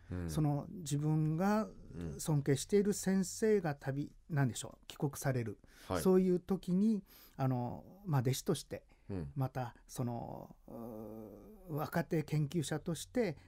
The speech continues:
Speaker 2: 何ができるだろうかと。
Speaker 1: うん。はい。
Speaker 2: そういうことを、あの、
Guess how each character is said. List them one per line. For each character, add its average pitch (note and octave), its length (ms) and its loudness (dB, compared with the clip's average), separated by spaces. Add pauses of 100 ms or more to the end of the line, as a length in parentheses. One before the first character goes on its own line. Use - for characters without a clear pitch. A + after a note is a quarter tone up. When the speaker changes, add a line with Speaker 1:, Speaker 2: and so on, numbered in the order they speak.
Speaker 2:
何 F#3+ 220 2
が F#3 80 4
で C#3+ 80 2
き C3 100 -2
る A2+ 80 -2
だ G#2 100 -6
ろ - 140 -14
う - 40 -20
か - 80 -14
と。 - 100 -20 (160)
Speaker 1:
う G#2 40 -10
ん。 - 40 -2
は D#2+ 40 -6
い。 C2+ 40 -10 (180)
Speaker 2:
そ - 220 0
う F3 60 6
い F3 40 4
う - 40 2
こ F3 120 -2
と F3 240 0 (240)
を、 A3+ 300 4
あ C3+ 80 4
の、 B2 200 4